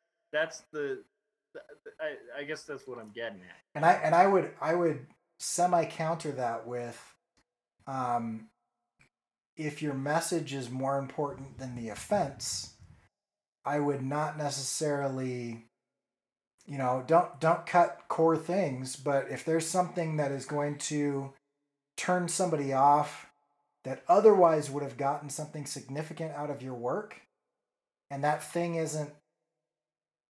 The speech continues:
Speaker 2: necessary, uh, you know, maybe, maybe consider your audience and your message, um,
Speaker 1: Mm.
Speaker 2: over, you know, over what it is. And I, I don't know. I mean, you know, for example, like, the X-Men,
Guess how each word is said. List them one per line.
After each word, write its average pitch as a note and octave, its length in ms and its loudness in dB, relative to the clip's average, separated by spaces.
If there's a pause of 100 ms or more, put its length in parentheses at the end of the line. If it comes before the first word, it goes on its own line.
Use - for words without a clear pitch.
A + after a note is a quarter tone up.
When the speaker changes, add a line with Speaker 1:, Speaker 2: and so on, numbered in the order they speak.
(220)
Speaker 2:
necessary, F3+ 800 -6 (1000)
uh, D3+ 400 -4 (120)
you E3+ 80 -8
know, D3+ 260 0
maybe, F3+ 360 -2
maybe E3+ 200 -4
consider E3+ 400 -4
your C3+ 240 -2
audience D#3+ 460 0
and D#3 80 -6
your C#3 120 -6
message, C3+ 720 -6 (560)
um, C3+ 80 -8 (440)
Speaker 1:
Mm. - 60 -18 (120)
Speaker 2:
over, C3 760 -2 (380)
you D#3 80 -10
know, B2 180 -4
over A#2 200 -6
what A#2 140 -8
it G#2+ 100 -12
is. A2 200 -12
And G3+ 120 -2
I, C4+ 180 -2
I - 20 0
don't D#4 100 4
know. D#4+ 120 4
I G3+ 80 6
mean, F#3 280 0 (180)
you G3 120 -6
know, F#3 120 4
for G3 180 -6
example, G3 440 0
like, D#3 320 4 (1400)
the F3 140 4
X-Men, C3 640 0